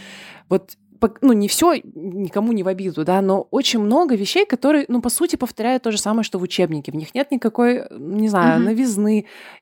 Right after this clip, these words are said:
Speaker 1: И зачастую, ну, честно говоря, сделано гораздо хуже, чем в учебнике. То есть вот, м,
Speaker 2: Возможно.
Speaker 1: да,
Speaker 2: Да.
Speaker 1: вот я вот это, знаешь, не могу понять,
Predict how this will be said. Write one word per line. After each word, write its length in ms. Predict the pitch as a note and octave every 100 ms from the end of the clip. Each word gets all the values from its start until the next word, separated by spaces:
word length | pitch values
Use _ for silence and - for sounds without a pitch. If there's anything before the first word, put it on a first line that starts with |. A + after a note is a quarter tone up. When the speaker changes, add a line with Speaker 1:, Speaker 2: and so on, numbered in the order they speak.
| -
Speaker 1:
И 400 | A3+ A3+ A3+ A3+ - -
зачастую, 760 | A#3 C4+ A#3+ - F#4 F4 G3+
ну, 360 | F3+ G#3+ A3+ - _ _ _ -
честно 240 | D4+ C#4+
говоря, 280 | A3 G3+ G3
сделано 460 | F3+ A#3+ B3 A3 G#3
гораздо 340 | G3+ C4 A#3+ B3+
хуже, 320 | C4+ A#3+ G#3
чем 240 | - F#3
в 40 | G3+
учебнике. 600 | - G#3 C#3+ C#3 - C3
То 60 | E3+
есть 180 | F3 - - - - -
вот, 240 | F#3 - - - G3
м, 520 | F#3+ G#3+ G#3+ G#3+ G#3 - - -
Speaker 2:
Возможно. 680 | F4+ D#4+ A#3+ F3+ E3+ D#3+ E3+ D#4+ _ _ _ _ -
Speaker 1:
да, 160 | G3
Speaker 2:
Да. 280 | A3+ G#3 F3 F3
Speaker 1:
вот 100 | B3+
я 140 | C#4+ - - - - -
вот 80 | A#3
это, 160 | A3
знаешь, 240 | G#3 B3+ -
не 60 | A3
могу 180 | A3
понять, 360 | A3 A3 G#3+